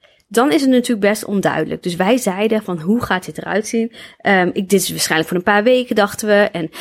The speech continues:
dus ik nam de mensen aan. Ze kregen ook, hè, het was niet een vrijwilligers iets. Ze kregen gewoon salaris. En toen zei ik van, ehm, als, en ze deden dat ze dan naast hun werk erbij. Dus ze konden hun zelf inplannen. Dus wat zei ik tegen hun? Ik zei, "Nou, dit is wat we willen gaan doen. Geen idee hoe het eruit ziet.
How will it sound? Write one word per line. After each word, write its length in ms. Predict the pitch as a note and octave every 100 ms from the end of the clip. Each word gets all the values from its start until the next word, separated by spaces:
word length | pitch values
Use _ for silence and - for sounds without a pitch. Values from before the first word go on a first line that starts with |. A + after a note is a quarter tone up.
| -
dus 300 | - C#4 D4+
ik 120 | - G#3
nam 260 | F#3+ F3+ -
de 280 | - G3
mensen 340 | G3 G3+ G3 -
aan. 180 | G3+ A3
Ze 80 |
kregen 260 | G#3+ E3+ -
ook, 140 | D#3+ -
hè, 200 | G#3 D4+
het 260 | - -
was 160 | F#3+ F3+
niet 140 | G3+
een 60 | F3+
vrijwilligers 520 | D#3+ D#3 F#3+ A3+ G3+
iets. 140 | G#3 -
Ze 60 |
kregen 260 | - - -
gewoon 220 | G3 G#3
salaris. 460 | - G3+ F#3+ F#3 F#3+
En 100 | F#3
toen 100 | F3
zei 180 | F3
ik 360 | F3 - - -
van, 360 | - F3+ F3 F3
ehm, 360 | - E3 D#3+ -
als, 160 | F3 -
en 120 | F#3+
ze 80 | F3+
deden 180 | F3 E3
dat 140 | D3+
ze 80 | E3+
dan 340 | E3 D3 E3
naast 280 | F3+ F#3+ G#3+
hun 100 | F3
werk 240 | E3+ D#3+
erbij. 320 | F3 F#3+ A3 A3
Dus 120 | E3+
ze 80 | -
konden 180 | D3+
hun 100 | D#3+
zelf 200 | E3 F3
inplannen. 420 | - G#3+ G#3 F#3+ G#3+ - - -
Dus 540 | - A3 D4 - - -
wat 200 | G3 G3
zei 260 | - D#3
ik 80 | G#3
tegen 260 | A3+ G#3+ G#3
hun? 260 | F#3+ B3 -
Ik 80 | -
zei, 120 | F3
"Nou, 180 | C#3 - -
dit 200 | B3+ C#4+
is 200 | B3 - -
wat 160 | G3
we 60 | F#3+
willen 160 | F3+
gaan 160 | F3 F#3
doen. 200 | F#3 C4
Geen 340 | - - C4+
idee 320 | C#4 G3+ F3+ E3+
hoe 140 | E3
het 100 | D#3+
eruit 340 | - D#3+ G#3+
ziet. 300 | - D4+ G4